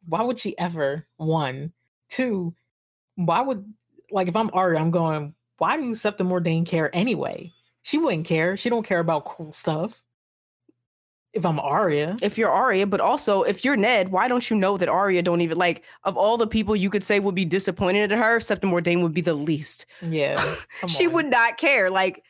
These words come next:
Speaker 2: she as an Arya would not care.
Speaker 1: No, not at all. Not one bit.
Speaker 2: She'd be like, "And," but also just the idea that, okay, and I have to point this out because this is the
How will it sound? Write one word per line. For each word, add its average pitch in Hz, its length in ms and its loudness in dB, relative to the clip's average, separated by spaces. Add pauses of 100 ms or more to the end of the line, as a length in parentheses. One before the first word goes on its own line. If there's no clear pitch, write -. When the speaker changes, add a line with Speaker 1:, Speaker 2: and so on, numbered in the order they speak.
(100)
Speaker 2:
she 320 300 2
as 240 160 4
an 214 100 2
Arya 180 340 2
would 180 240 0
not 185 240 0
care. 151 380 -4
Speaker 1:
No, 151 260 -10 (140)
not 156 240 -10
at 143 80 -12
all. 135 320 -12
Not 170 320 -4
one 147 140 -10
bit. 131 280 -8
Speaker 2:
She'd 392 200 0
be 370 80 2
like, 339 360 2
"And," 285 480 4 (800)
but 277 100 0
also 269 540 2
just 254 220 -4
the 262 100 -2
idea 190 380 0
that, 165 160 -2
okay, 160 480 -6 (600)
and 214 120 -2
I 214 60 0
have 247 180 0
to 202 80 -12
point 156 220 -6
this 139 160 -8
out 143 140 -2
because 165 240 -8
this 160 160 -8
is 170 120 -10
the 156 140 -2